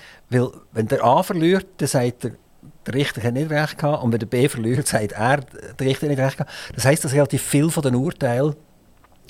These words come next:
weitergezogen werden, jetzt an, an die, an die kantonalen Gerichte, also das Obergericht. oder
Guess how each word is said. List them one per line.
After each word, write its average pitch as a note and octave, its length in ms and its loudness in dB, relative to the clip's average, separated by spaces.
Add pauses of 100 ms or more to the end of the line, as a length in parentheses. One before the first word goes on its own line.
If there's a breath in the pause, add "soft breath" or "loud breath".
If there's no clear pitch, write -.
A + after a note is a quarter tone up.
weitergezogen B2+ 640 -2
werden, B2 440 -2 (360 loud breath)
jetzt A#2+ 260 -2
an, G#2 260 4
an G2+ 100 -2
die, G#2+ 180 -2
an G2+ 140 -2
die F#2 200 -6
kantonalen D#3+ 560 0
Gerichte, D3+ 260 -6
also G2+ 120 -6
das G#2 100 -2
Obergericht. D3+ 540 -4 (560 loud breath)
oder B2 240 2